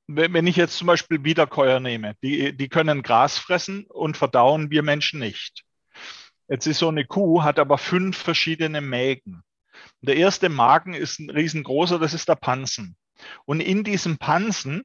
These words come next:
leben Mikroorganismen. Die zersetzen dieses Gras. Und die Kuh lebt nicht vom Gras, sondern von diesen Bakterien,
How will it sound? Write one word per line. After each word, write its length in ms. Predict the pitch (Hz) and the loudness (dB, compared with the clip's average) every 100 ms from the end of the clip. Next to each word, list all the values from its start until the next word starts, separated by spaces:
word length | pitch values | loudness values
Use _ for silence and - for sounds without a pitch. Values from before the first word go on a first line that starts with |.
| _ | _
leben 380 | - 147 165 160 | 0 0 0 0
Mikroorganismen. 1040 | 165 160 151 135 131 117 104 - 101 92 - _ - - - | -2 2 2 2 0 -4 -6 -10 -12 -14 -18 _ -20 -8 -2
Die 160 | 185 | -2
zersetzen 840 | 175 151 123 139 135 - - 208 269 _ _ - | 2 0 4 2 2 0 -6 -6 -8 _ _ -6
dieses 300 | 156 156 - | 0 0 0
Gras. 680 | - 117 113 104 - - - _ _ _ - - - | 0 2 2 2 -6 -14 -18 _ _ _ -20 -16 -6
Und 140 | 147 | -6
die 60 | 139 | -4
Kuh 260 | - 185 | -2 0
lebt 340 | 202 170 156 - | 4 4 2 -2
nicht 180 | 151 - | -4 -2
vom 220 | 151 127 | -2 -2
Gras, 480 | 110 113 135 196 - | 0 2 4 2 -4
sondern 460 | - 160 156 156 | -2 0 0 -2
von 200 | - 143 | -6 -6
diesen 320 | 147 147 156 | -6 -6 -2
Bakterien, 840 | 131 120 - 175 202 202 127 151 | 0 -2 0 4 6 6 2 -2